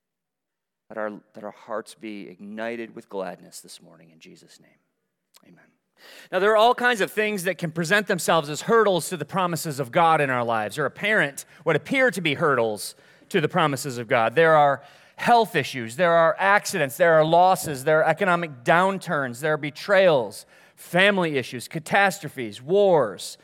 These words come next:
and really too many things to name that can be barriers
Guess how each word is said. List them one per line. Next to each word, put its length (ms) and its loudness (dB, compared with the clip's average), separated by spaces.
and 140 2
really 240 4
too 180 -2
many 200 -2
things 320 -4
to 120 -2
name 360 0
that 160 -2
can 260 -4
be 220 -4
barriers 1040 2